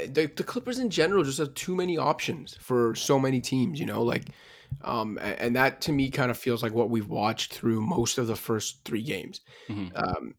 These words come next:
Speaker 1: even, like, on a whole last night, it just felt like, it felt like the Nuggets were in such control and had played so well for, like, three and a half quarters.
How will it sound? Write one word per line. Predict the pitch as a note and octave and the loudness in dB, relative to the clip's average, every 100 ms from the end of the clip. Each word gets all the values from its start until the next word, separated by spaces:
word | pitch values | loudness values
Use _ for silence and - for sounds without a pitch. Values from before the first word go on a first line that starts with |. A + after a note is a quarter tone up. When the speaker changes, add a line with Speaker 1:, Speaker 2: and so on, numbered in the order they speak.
| _ - _ | _ -20 _
Speaker 1:
even, | G#3+ B3+ D#3+ | 2 2 6
like, | D#3+ D3+ - - | 6 6 0 6
on | G3 | 8
a | C4+ | 8
whole | D#3+ D#3+ E3 | 6 6 6
last | C#3+ A#2+ A2 | 6 4 2
night, | A#2+ A2 | -2 -2
it | A#2 | -2
just | D#3 D3+ | -2 -2
felt | - D#3 D3+ | 4 4 6
like, | D3 C3 - _ _ _ _ | 4 2 -4 _ _ _ _
it | D3 | 2
felt | D#3+ G3+ | 6 6
like | C#4 | 6
the | A#3+ | 6
Nuggets | E3+ D#3 F3+ D3 | 8 8 6 4
were | B2+ | 2
in | C#3+ | 2
such | - C3+ B2+ | 2 0 0
control | - A#2+ - A#2 C3+ | -4 -4 0 2 4
and | A#2+ | 4
had | G#2+ | 0
played | - B2 B2+ | 0 0 0
so | - B2+ | 2 4
well | G#2+ G2 C#3 | 4 2 0
for, | D3 B2 | 0 -2
like, | A2+ | -4
three | - - A#2+ A#2 B2 | -8 -12 -4 0 2
and | |
a | A#2+ | 2
half | A#2 G#2+ - | 0 -2 -4
quarters. | - A2 D3 A#3 | -6 -2 0 0